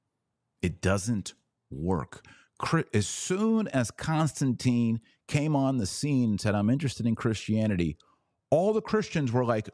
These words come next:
"Great, let us help you. Let us help you bring the Christian teachings and ideals into your state." It was a little rough at first.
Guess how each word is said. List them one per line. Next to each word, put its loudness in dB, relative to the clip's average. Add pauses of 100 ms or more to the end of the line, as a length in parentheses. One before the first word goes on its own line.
(140)
"Great, 0 (680)
let 4
us 0
help -2
you. -2 (840)
Let 2
us 0
help -2
you 2
bring 0 (160)
the 0
Christian -2 (200)
teachings -2
and 0
ideals 0 (440)
into 0 (600)
your 0
state." -4 (680)
It -2
was -2
a -2
little 4
rough -2
at -2
first. -4